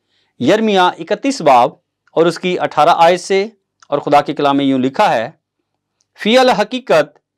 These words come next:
मैंने इफ्राईम को अपने आप पर यूं मातम करते सुना कि तूने मुझे तंबीह की और मैंने इस बछड़े की मानिंद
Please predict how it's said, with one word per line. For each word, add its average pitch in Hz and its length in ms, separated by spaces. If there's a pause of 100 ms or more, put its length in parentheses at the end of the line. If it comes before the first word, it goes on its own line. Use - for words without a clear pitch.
(320)
मैंने 226 340
इफ्राईम 175 600
को 170 500 (640)
अपने 196 280
आप 165 320
पर 185 140
यूं 185 240
मातम 175 340
करते 156 500 (100)
सुना 151 500 (1040)
कि 165 80
तूने 233 320
मुझे 190 340
तंबीह 165 440
की 160 480 (520)
और 160 180
मैंने 185 360
इस 170 260
बछड़े 214 380
की 185 200
मानिंद 147 420